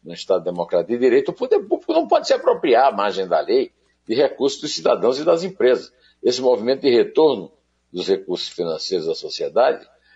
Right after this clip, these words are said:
é de extrema relevância para a economia, para os investimentos, para a produtividade nacional. Não há nenhum sentido em literalmente queimar o dinheiro do credor privado,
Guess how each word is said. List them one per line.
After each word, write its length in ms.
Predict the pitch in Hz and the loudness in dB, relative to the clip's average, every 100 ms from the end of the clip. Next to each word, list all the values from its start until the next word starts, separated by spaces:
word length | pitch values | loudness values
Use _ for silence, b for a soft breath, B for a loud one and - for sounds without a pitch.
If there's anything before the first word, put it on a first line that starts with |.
| b _ - | b _ -2
é 120 | 120 | -2
de 80 | 135 | 0
extrema 560 | - - 143 170 175 113 | -4 0 2 4 2 2
relevância 520 | 98 90 85 87 85 | 2 0 -2 -4 -4
para 180 | 87 80 | -4 -4
a 20 | |
economia, 640 | - 85 82 85 123 127 - _ - | -4 -8 -8 -6 -4 -4 -8 _ 0
para 160 | 101 | 0
os 100 | 90 | 0
investimentos, 600 | 85 78 - 73 98 104 | -8 -10 -12 -8 -6 -6
para 160 | - 101 | 0 0
a 20 | |
produtividade 760 | - 107 - _ 98 101 104 104 | 0 -6 -6 _ -12 0 0 0
nacional. 440 | 113 110 87 80 B B | -2 0 0 -2 B B
Não 160 | 120 135 | 0 2
há 60 | 143 | 4
nenhum 420 | 175 175 156 175 | 2 2 2 0
sentido 640 | - 151 123 - 139 143 101 | -2 -6 -8 -10 -8 -6 -4
em 80 | |
literalmente 560 | 98 95 98 82 98 104 | -4 -2 -2 0 -4 -10
queimar 480 | - 135 98 98 107 | -4 -2 -2 -2 -2
o 60 | 90 | -4
dinheiro 400 | 76 78 90 90 | -8 -6 -6 -6
do 100 | 87 | -8
credor 320 | 92 82 78 | -4 -4 -4
privado, 480 | - 82 82 101 | -6 -6 0 0